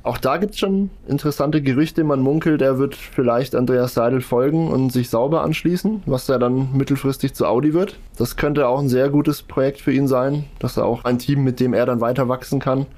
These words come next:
Natürlich irgendwie auf einem ganz anderen Niveau mit, mit werkseitiger Unterstützung. Aber das ist natürlich komplette Zukunftsmusik, da wird man sehen. Meine These, meine letzte Bonusthese für diese Folge lautet: Lando Norris verlässt McLaren nach der Saison zweitausenddreiundzwanzig.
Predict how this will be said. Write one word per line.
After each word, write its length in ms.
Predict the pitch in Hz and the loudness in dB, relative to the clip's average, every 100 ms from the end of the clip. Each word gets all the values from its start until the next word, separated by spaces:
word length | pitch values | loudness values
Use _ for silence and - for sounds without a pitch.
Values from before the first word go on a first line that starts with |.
| - | -4
Natürlich 500 | 123 - 127 131 - | -2 0 2 2 2
irgendwie 240 | 117 127 | 0 2
auf 100 | 113 | 2
einem 140 | 127 117 | 2 2
ganz 200 | 113 80 | 0 0
anderen 260 | 120 123 | 0 2
Niveau 380 | 113 107 110 120 | 2 4 4 4
mit, 320 | 123 117 - | 2 -2 -2
mit 300 | 120 110 - | -2 -2 -4
werkseitiger 520 | 113 110 - 120 117 110 | -2 -2 -2 -2 0 0
Unterstützung. 640 | 107 - 120 - 120 120 - - | 0 -2 -4 0 -2 -2 -6 -2
Aber 220 | 143 131 | 0 2
das 120 | 135 | 2
ist 60 | 139 | 2
natürlich 320 | 127 127 120 | 2 0 0
komplette 380 | 127 113 117 120 | 0 2 0 0
Zukunftsmusik, 920 | 120 127 123 - 117 123 120 - - | -2 0 -2 -2 2 2 0 -8 -4
da 120 | 107 | 0
wird 160 | 113 - | 0 0
man 140 | 101 | 2
sehen. 340 | 92 101 113 - - - | 4 2 2 -4 -16 -4
Meine 240 | 110 123 | -2 0
These, 520 | 123 147 147 151 151 139 | 2 2 4 2 0 -2
meine 340 | 120 113 117 113 107 | 0 2 0 0 0
letzte 680 | 113 139 139 - 147 139 120 - - 120 | 4 2 0 0 2 2 -4 -14 -6 -2
Bonusthese 840 | 117 123 139 143 - 143 127 131 | 0 2 2 0 -2 0 2 0
für 120 | 127 | 0
diese 220 | 123 123 | 0 0
Folge 320 | 120 120 117 120 | 0 0 2 2
lautet: 460 | 104 113 127 117 - - | 2 2 0 -2 -6 0
Lando 280 | 117 151 147 | 2 2 2
Norris 380 | 123 135 147 | 2 2 0
verlässt 360 | - 113 120 - | -2 0 0 -2
McLaren 440 | 117 - 107 117 | -2 0 0 0
nach 140 | 110 95 | 0 0
der 140 | 110 | 0
Saison 220 | 110 117 | 2 0
zweitausenddreiundzwanzig. 1120 | 117 110 110 113 120 123 123 143 117 117 - | 0 -2 0 0 0 -2 -4 -4 -6 -6 -8